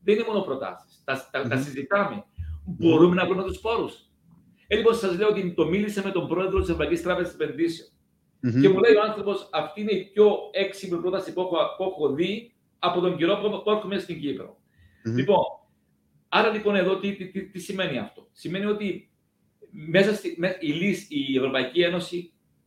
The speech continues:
Speaker 1: όπως και οι Ηνωμένες Πολιτείες,
Speaker 2: Μμμ.
Speaker 1: σπρώχνοντας τη λύση, να, μπορούν να επιδοτήσουν τη λύση μέσα από αυτές, με, με μεγάλες επενδύσεις, οι οποίες θα μπουν σε αυτή την περιοχή.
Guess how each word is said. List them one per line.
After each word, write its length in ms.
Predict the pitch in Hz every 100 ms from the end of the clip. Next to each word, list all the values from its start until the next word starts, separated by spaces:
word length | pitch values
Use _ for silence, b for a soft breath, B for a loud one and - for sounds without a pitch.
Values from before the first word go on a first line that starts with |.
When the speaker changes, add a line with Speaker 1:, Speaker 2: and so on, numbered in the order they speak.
| _
Speaker 1:
όπως 180 | 165 185
και 80 | 190
οι 20 | 185
Ηνωμένες 320 | 190 220 -
Πολιτείες, 600 | 196 170 202 160 - - _ _ _ _ _
Speaker 2:
Μμμ. 240 | 117 110 131 - _ _
Speaker 1:
σπρώχνοντας 640 | - - 180 202 208 196 190
τη 80 | 165
λύση, 520 | 160 165 165 165 160
να, 220 | 170 160 170
μπορούν 220 | 147 208
να 80 | 220
επιδοτήσουν 640 | 214 196 170 - 226 220
τη 80 | 220
λύση 540 | 190 165 156 143 131 - _ _ _ _
μέσα 300 | 165 226 226
από 80 | -
αυτές, 480 | 175 - 214 208 -
με, 140 | 175
με 120 | 175 160
μεγάλες 420 | 151 190 220 214
επενδύσεις, 720 | 190 165 160 151 - - _
οι 80 | 147
οποίες 260 | 147 214 -
θα 160 | 147
μπουν 100 | 214
σε 100 | 208
αυτή 180 | 165 -
την 120 | 208
περιοχή. 540 | 202 180 156 139 120